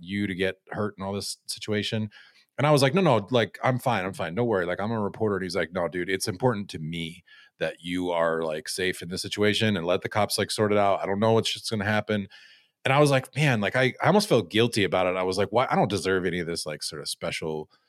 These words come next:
treatment, whatever." But it was like, he was like, "You're a guest in my world, and I am going to make sure that you are treated right. And I'm s-, I'm embarrassed about what's happened here." And I was just, I've always, like, felt, you know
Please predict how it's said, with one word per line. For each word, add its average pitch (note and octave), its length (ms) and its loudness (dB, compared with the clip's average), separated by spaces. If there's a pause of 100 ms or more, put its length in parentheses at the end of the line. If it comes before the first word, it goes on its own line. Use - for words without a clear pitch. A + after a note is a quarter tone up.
(220)
treatment, G#2+ 380 0
whatever." G#2 300 2
But A2+ 120 4
it G2+ 40 2
was G2+ 120 2
like, G#2+ 120 2
he C3+ 160 2
was C3 120 6
like, G2+ 140 2
"You're D3+ 160 6
a G2 100 4
guest G#2 380 0
in F#2+ 140 0
my F2+ 260 0
world, G2+ 500 0
and F#2 120 -4
I G2 80 -2
am F#2+ 100 -4
going F2 160 -6
to E2+ 100 -10
make F2+ 220 -6
sure F2 400 -4 (420)
that E2+ 240 -4
you F#2+ 200 -2
are F2 100 0
treated F2 420 -4
right. F2 360 0
And F2 80 -10
I'm F#2+ 80 -6
s-, - 280 -6
I'm F#2 140 -4
embarrassed F#2 540 0
about F2 180 0
what's E2+ 220 -2
happened F2+ 340 -6
here." F2+ 180 -6
And F2 140 -4
I A2+ 100 0
was A#2 140 0
just, - 220 -8 (100)
I've G#2+ 80 0
always, D3 320 6
like, A2+ 340 0 (640)
felt, A2+ 460 2 (240)
you G#2+ 80 -2
know F#2 380 -2